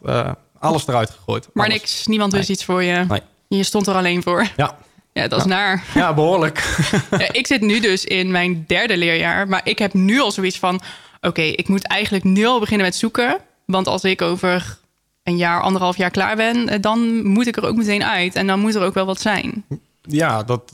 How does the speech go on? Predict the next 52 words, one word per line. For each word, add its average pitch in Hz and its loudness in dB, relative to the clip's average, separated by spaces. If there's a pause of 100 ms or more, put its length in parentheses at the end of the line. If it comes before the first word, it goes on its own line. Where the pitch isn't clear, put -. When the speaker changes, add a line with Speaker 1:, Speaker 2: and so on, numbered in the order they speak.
Speaker 1:
lijkt 127 2
me 123 0
wel 131 2
verstandig. 131 -2
Ik 120 0
hoop 135 2
dat 135 2
je 135 0
ook 139 -2
al 131 0
wel 131 -2
ingeschreven 180 -2
staat 190 -4
Speaker 2:
Ja, 226 0 (100)
Speaker 1:
ergens. 330 2
Speaker 2:
<laughs> - 0
precies. 226 0
Ja. 220 0 (560)
Wel 240 0
maar 320 0
bij 240 -2
één 247 -2
site 196 -2
nog, 175 -4
moet 180 -2
ik 175 -4
zeggen. 196 -4 (100)
Speaker 1:
Ja, 143 2
ah, 127 -2
ja, 117 0
oké. 113 -4 (280)
Speaker 2:
Ja. 127 2
Speaker 1:
Ehm, 127 0
Speaker 2:
Het 123 -6
kost - 0
ook 220 -2
geld, 196 -2 (200)
vaak, 180 -4
hè, 190 -2
als - -4
je 202 -2
ergens 190 -4
in 190 -4
gaat 180 -4
schrijven. 180 -4
Speaker 1:
Ja, 147 2
dat 143 0
gaat 202 -2
nogal. 131 -2
En 147 0
dat, 170 2
dat, 185 0